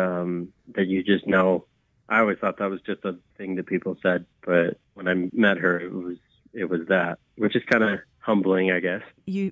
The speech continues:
Speaker 2: probably work really well together. She must be really artistic and creative like you are.
Speaker 1: She is, but more than anything, she's less erratic.
Speaker 2: Keeps you grounded a little bit?
Speaker 1: Absolutely. I'm kinda without a rudder most of the time,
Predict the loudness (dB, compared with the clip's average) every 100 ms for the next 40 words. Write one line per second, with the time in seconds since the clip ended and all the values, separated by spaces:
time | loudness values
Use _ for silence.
0 | -6 -8 -6 -2 -2 -2 -2 -4 -2 0
1 | 0 0 -2 -2 0 0 -4 -4 -4 -2
2 | -4 -4 -2 0 -2 -2 -4 -6 -8 -6
3 | -4 -4 -4 -2 -2 -2 -4 -2 -2 0
4 | -2 -4 -16 _ -4 6 8 8 4 _
5 | 0 4 4 0 -8 -20 -6 -2 0 2
6 | 2 2 0 0 0 0 -2 -4 -6 -4
7 | 0 2 0 -6 -20 -18 -2 2 4 4
8 | 2 4 2 0 -6 -14 -18 _ -8 -6
9 | -4 -4 0 0 0 0 -2 -4 -2 -2
10 | -2 -6 _ _ -12 -10 -10 -4 0 0
11 | -2 -10 -16 -8 -6 -4 0 2 2 -2
12 | _ _ _ _ -8 -4 2 2 4 2
13 | 2 2 -2 -4 _ _ -10 -10 -8 -12
14 | -12 -6 -2 -2